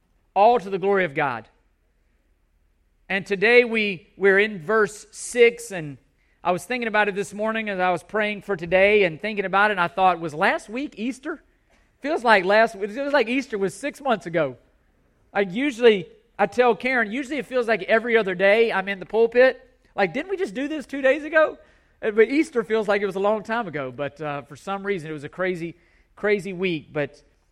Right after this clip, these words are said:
we looked at verses three through five last week, and this week we're gonna look at verses six through nine and really understand that in the Greek, and Tony will validate this,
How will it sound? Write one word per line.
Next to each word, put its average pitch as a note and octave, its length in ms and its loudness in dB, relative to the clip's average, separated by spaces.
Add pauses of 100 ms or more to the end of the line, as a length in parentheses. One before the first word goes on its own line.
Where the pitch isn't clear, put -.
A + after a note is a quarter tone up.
(220)
we G#3+ 140 0
looked A#3+ 280 6
at G3+ 80 0
verses G3+ 480 0
three A#3 280 0
through G#3+ 180 -6
five F#3 480 2
last D#3+ 320 0
week, D#3+ 280 -6
and D3 220 -8 (1040)
this A#3 240 2
week A3 300 -4
we're F#3+ 80 -6
gonna G3+ 180 -2
look G#3+ 200 0
at F#3+ 60 -2
verses F#3+ 420 -4
six - 280 -6
through G3+ 220 -6
nine G3+ 360 0
and G3 200 -6
really C4+ 440 -2
understand B3 680 -4
that G3 100 -2
in C4 220 -4
the A3+ 80 2
Greek, G#3 680 -4 (1700)
and E3+ 180 -14
Tony A3+ 260 -4
will G#3+ 80 -4
validate F#3+ 560 2
this, E3+ 440 -8